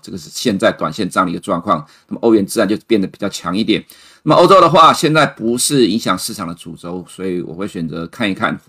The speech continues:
呃，不用太在意了哈。真的有成为影响市场主要的动力的时候再来看就好了。那么在亚洲市场的动态呢，昨天陆家嘴论坛开幕了哈。那么昨天中国证监会主席表示，全力维护股市等市场的平稳运行。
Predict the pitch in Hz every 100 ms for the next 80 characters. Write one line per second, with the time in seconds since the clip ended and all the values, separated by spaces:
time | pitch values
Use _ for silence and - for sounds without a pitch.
0 | 98 - 85 - 107 117 92 110 98 92
1 | 78 78 85 - _ _ - 143 139 110
2 | 101 92 _ - 120 127 117 113 117 95
3 | - 107 87 85 - 95 113 98 - 110
4 | 107 85 82 87 104 85 - 87 87 87
5 | - - - _ _ _ - 147 175 160
6 | 123 120 156 151 156 120 101 131 120 127
7 | 117 101 101 107 117 120 123 127 117 113
8 | - 87 82 113 85 80 87 - 98 95
9 | 104 85 - - 104 101 104 117 123 131
10 | 110 135 120 123 - 87 95 - 90 78
11 | 113 90 104 107 95 95 110 98 - 82
12 | 82 123 80 80 - - 120 87 82 87
13 | 101 95 123 101 - 76